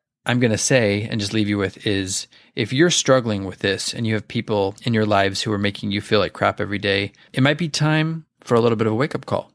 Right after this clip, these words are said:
It might be time for you to reconsider, uh, what kind of people you have in your life, or at very least, learn how to set boundaries with them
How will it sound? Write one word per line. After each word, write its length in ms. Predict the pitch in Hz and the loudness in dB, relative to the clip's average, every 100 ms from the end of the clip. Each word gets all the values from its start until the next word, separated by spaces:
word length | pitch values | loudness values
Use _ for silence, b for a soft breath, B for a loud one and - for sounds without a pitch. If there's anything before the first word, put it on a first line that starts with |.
| _ | _
It 320 | _ _ - | _ _ -2
might 140 | 120 107 | 0 0
be 100 | 107 | -2
time 280 | - 110 | 0 0
for 100 | 104 | 0
you 140 | 107 110 | 0 0
to 100 | 107 | 0
reconsider, 800 | 110 107 104 - 110 101 98 - b | -2 -2 -4 2 4 4 2 -2 b
uh, 460 | 110 104 95 98 110 | 0 4 4 4 2
what 180 | 113 - | -2 -2
kind 140 | 107 | -2
of 60 | 101 | -2
people 200 | 175 196 | 0 2
you 80 | |
have 120 | 113 98 | 2 2
in 80 | |
your 120 | 98 98 | -2 0
life, 360 | 95 104 - - | 0 -2 -6 -2
or 180 | 113 | 2
at 80 | 107 | 2
very 240 | 107 120 117 | 4 2 2
least, 480 | 107 107 - - 127 | 0 -2 -4 -4 0
learn 160 | 113 | 0
how 60 | 104 | 0
to 80 | 101 | 0
set 180 | 104 | 0
boundaries 380 | 80 95 101 98 | 0 -2 -4 -4
with 120 | 104 | -4
them 300 | - 101 - | -2 -2 -4